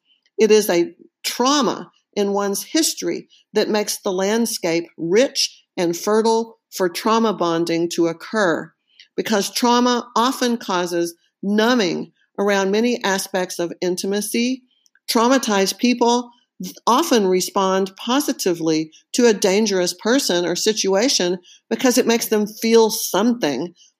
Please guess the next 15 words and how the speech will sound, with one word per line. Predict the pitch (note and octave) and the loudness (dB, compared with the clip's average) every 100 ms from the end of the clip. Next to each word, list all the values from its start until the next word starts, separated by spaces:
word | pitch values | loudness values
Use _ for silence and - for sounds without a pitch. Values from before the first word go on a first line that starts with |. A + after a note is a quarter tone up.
| _ _ | _ _
makes | G#3 A3+ - | -2 -2 0
them | G#3 | -2
feel | G3 A3+ A3 | 0 2 4
alive, | F3+ D#3+ D#3+ E3 F#3+ C4+ D4+ - _ _ _ | 4 2 0 2 2 0 -4 -10 _ _ _
feel | - A#3+ A3 | -2 2 2
human, | G3+ - G3+ G#3 B3 C#4+ C#4+ _ _ - | 2 -4 -2 0 0 -2 -4 _ _ -10
and | F#3+ | -6
it | G3 | -4
also | C4+ A4+ - | -4 -4 -4
feels | B3+ C#4 C#4 C#4 | -2 -2 -2 -2
very | B3+ C#4+ D4 | -2 -2 -2
familiar | C#4+ C#4+ C#4 C#4+ E4+ D#4 F3 D3 - _ _ _ | -4 0 2 2 0 0 -2 -6 -12 _ _ _
from | A3 G#3+ | -4 -2
their | A3 A3 | -2 -4
childhood. | G#3+ G#3+ A3+ G3 F#3 - | -6 -4 -4 -6 -6 -6